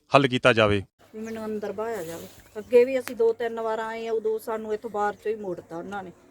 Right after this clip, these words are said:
Speaker 2: ਮੇਰੇ ਪਿੰਡ ਦੀ ਪੰਚਾਇਤ ਵੀ ਆਈ ਸੀਗੀ ਉੱਥੋਂ ਪੇਕੇ ਪਿੰਡ ਤੋਂ, ਇਹਨਾਂ ਨੇ ਉਦੋਂ ਮੋੜਤਾ, ਆਂਦੇ ਵੀ ਨਹੀਂ, ਵੀ ਮੁੰਡਾ ਆਊਗਾ, ਸਰਪੰਚ ਸਾਹਿਬ ਨਾਲ ਗੱਲ ਹੋਈ ਸੀਗੀ ਕਿ ਮੁੰਡਾ ਹਫ਼ਤੇ ਨੂੰ ਆਊਗਾ, ਉਦੋਂ ਬਾਅਦ ਅਸੀਂ ਗੱਲ ਕਰਾਂਗੇ।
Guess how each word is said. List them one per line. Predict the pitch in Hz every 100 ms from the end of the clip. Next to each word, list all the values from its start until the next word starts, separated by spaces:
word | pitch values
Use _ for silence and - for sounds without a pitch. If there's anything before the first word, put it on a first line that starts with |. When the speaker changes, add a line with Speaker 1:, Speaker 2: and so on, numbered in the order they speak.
| _ _
Speaker 2:
ਮੇਰੇ | 233 220
ਪਿੰਡ | 240 226
ਦੀ | 214 226
ਪੰਚਾਇਤ | 226 208 214 208
ਵੀ | 214 233
ਆਈ | 233 190 185
ਸੀਗੀ | 214 214 233
ਉੱਥੋਂ | - 202
ਪੇਕੇ | 202 185 180
ਪਿੰਡ | 185 180 175
ਤੋਂ, | - 196 _ _ _ _ _ _ _ _ -
ਇਹਨਾਂ | 214 233
ਨੇ | 233
ਉਦੋਂ | 214 202
ਮੋੜਤਾ, | 202 196 196 -
ਆਂਦੇ | 196 202 226 226
ਵੀ | 214 202
ਨਹੀਂ, | 196 190 220
ਵੀ | 240
ਮੁੰਡਾ | 220 214 208 202 196
ਆਊਗਾ, | 185 190 202 208
ਸਰਪੰਚ | 220 220 214 202
ਸਾਹਿਬ | - 214
ਨਾਲ | 247 240
ਗੱਲ | 208 196
ਹੋਈ | 202 202
ਸੀਗੀ | 202 233 240
ਕਿ | 233
ਮੁੰਡਾ | 208 208 196
ਹਫ਼ਤੇ | 202 190 - 202
ਨੂੰ | 208 196
ਆਊਗਾ, | 180 202
ਉਦੋਂ | 202
ਬਾਅਦ | 196 196 226
ਅਸੀਂ | 214 202
ਗੱਲ | 185 170
ਕਰਾਂਗੇ। | 170 165 151